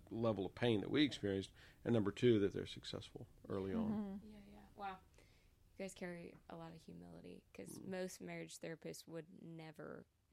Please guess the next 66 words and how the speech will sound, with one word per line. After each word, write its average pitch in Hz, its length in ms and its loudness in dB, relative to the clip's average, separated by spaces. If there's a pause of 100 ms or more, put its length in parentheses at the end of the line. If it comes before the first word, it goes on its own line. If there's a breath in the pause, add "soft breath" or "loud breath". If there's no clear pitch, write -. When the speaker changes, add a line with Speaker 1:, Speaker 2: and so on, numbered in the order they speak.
(100)
Speaker 3:
do - 140 -8
this - 200 -12
model - 260 -8
of - 120 -12
business. - 420 -10
Like, - 220 -6
you're 185 80 -6
Speaker 1:
Mm. 185 40 -6
Speaker 3:
working 185 260 -6
yourself - 320 -6
out - 100 -6
of - 80 -10
a - 40 -6
job, - 280 -4
basically. - 440 0
<laughs> - 420 12 (480 loud breath)
And, 233 300 10
Speaker 1:
Well, 196 280 12
Speaker 3:
uh, - 40 6
Speaker 1:
seven 185 240 0
and - 20 -2
a 160 100 -2
half 131 80 -6
billion 135 260 -6
people 113 280 -10
on 107 100 -10
the 101 60 -16
planet, 95 360 -14
so 101 160 -14
we've 98 140 -14
got 104 140 -12
a 98 40 -14
bit 95 140 -12 (160)
of 95 140 -20
Speaker 3:
Yeah, 269 260 4
Speaker 1:
a 220 60 -2
Speaker 3:
you 262 100 0
got, 233 260 6
you 247 60 -8
got 247 160 0
some 220 140 -10
work 202 140 -6
to 196 100 -8
Speaker 1:
<laughs> - 0 -
Speaker 3:
do. 180 160 -6
Speaker 1:
for - 240 -14
a - 20 -8
Speaker 3:
But 226 380 10
Speaker 1:
while. 214 120 10
Speaker 3:
also, 202 600 4 (240)
as 190 220 6
someone 185 280 -2
who's 165 160 -8
really 165 180 -4
passionate 160 440 -4
about 151 320 -6
family, 151 580 -8
Speaker 1:
Mm. - 80 -12
Speaker 3:
and, 151 280 -8 (100)
and, 180 240 -4 (340)
I 185 60 4
mean, 175 220 0 (100)
Cam 190 240 0
and 190 80 0
I 165 140 0
are 160 320 -2